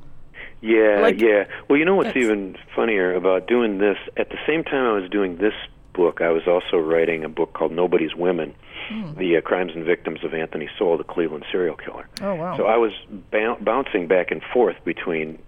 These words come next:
Speaker 1: serial killer and, uh, rock and roll.
Speaker 2: Hmm. Did that
Speaker 1: So
Speaker 2: put you in a different headspace?
Speaker 1: No, um, I, because,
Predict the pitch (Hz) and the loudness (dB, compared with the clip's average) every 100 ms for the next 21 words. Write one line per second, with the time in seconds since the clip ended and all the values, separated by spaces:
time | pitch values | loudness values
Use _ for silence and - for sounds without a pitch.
0 | - - 98 90 - 90 85 82 87 - | -8 0 4 4 2 2 4 2 -2 -10
1 | 95 80 78 78 76 78 73 - - - | -8 -8 -8 -10 -12 -10 -10 -12 -20 -18
2 | 82 78 76 76 80 - - - - - | -12 -10 -10 -8 -8 -10 -20 -20 -20 -20
3 | - - - - - 302 453 508 269 101 | -20 -20 -20 -20 -12 -10 -10 -10 -12 -12
4 | - - - - - - - 269 277 277 | -16 -20 -20 -20 -20 -16 -10 -4 -4 -4
5 | - 359 - 254 202 196 185 208 - - | -4 -4 -2 -2 -4 -4 -8 -8 -12 -14
6 | - 185 180 - 208 226 - - - - | -6 -6 -6 -6 -6 -6 -10 -18 -20 -20
7 | - - - - - - - - - - | -20 -20 -20 -20 -20 -20 -20 -20 -20 -18
8 | - 135 147 160 170 160 - 131 127 127 | -6 -4 0 2 4 2 2 2 2 0
9 | 117 - 127 120 117 131 147 123 | -6 -4 -4 -4 -6 0 2 2